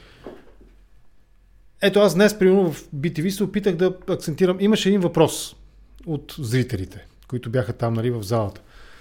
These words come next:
За влиянието. И аз се опитах да разгр-, да разгранича в своя отговор,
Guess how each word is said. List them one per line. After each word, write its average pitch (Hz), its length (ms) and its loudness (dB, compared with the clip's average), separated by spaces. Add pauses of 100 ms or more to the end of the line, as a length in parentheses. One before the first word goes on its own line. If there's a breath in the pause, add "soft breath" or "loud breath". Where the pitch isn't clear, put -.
(240 soft breath)
За 151 180 0
влиянието. 143 640 2 (1040 soft breath)
И 151 100 0
аз 190 120 4
се 233 60 2
опитах 226 280 0
да 202 120 0
разгр-, 170 400 -4
да 160 240 4
разгранича 143 460 2
в 190 100 0
своя 190 260 4
отговор, 175 520 0